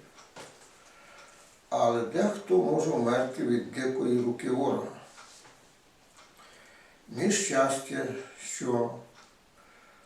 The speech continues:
повстає з закону, не спонукає Божих вірних людей брататися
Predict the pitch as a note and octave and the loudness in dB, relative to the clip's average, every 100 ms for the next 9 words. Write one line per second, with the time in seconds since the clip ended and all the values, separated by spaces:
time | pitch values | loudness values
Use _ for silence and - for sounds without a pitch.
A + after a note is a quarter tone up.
0 | - - _ - C#3 C#3 - - C#3+ F3+ | -20 -20 _ -4 0 0 -2 0 4 4
1 | - - - - A2+ A2 - - - - | 4 2 -4 -14 -14 -12 -12 -16 -18 -20
2 | - - - - - - C#3+ D3+ D#3+ - | -20 -20 -20 -20 -20 -12 -4 0 0 0
3 | B2 B2 C3 C3 C3 - - - - - | -2 -2 -4 -8 -12 -20 -18 -18 -18 -20
4 | - - - - - - - G#2+ B2+ - | -20 -20 -20 -20 -20 -20 -18 -10 -6 -6
5 | - D3+ F#3 - A2+ - G#2+ A2+ B2 A#2+ | -2 0 2 4 6 6 4 4 4 4
6 | A2+ - G#2 A2+ A#2+ C#3+ A#2 A#2+ - - | 0 -4 -12 -8 -4 -2 -2 -4 -6 -12
7 | - - A#2+ A2 E3+ G3 G3 - - - | -14 -4 -2 0 0 0 -2 -10 -18 -20
8 | - - - _ _ - - - - - | -20 -20 -20 _ _ -20 -20 -20 -20 -20
9 | - A#2+ B2 C#3 C#3 C#3+ C#3+ - - B2+ | -12 -2 2 4 8 8 8 2 -4 -4
10 | C3 | -4